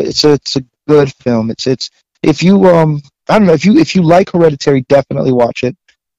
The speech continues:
Um, you might, you might not, I, I give you the warning that it's not a supernatural film in the same way.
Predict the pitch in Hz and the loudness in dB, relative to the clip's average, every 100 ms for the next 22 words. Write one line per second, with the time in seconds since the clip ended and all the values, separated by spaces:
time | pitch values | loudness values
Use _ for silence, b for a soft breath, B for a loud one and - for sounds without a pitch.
0 | - 127 123 131 147 165 170 156 151 151 | -2 2 2 2 0 0 0 -2 0 2
1 | 156 170 151 147 - - 127 - 131 156 | 2 2 2 2 -2 -2 0 2 2 0
2 | 143 147 139 139 156 147 135 131 - 135 | -2 0 0 2 2 2 -2 -4 -2 2
3 | 135 - 147 135 143 - 131 - 131 120 | 2 0 -4 0 0 0 -4 -4 -4 -4
4 | 117 120 117 113 113 | -6 -8 -6 -4 -6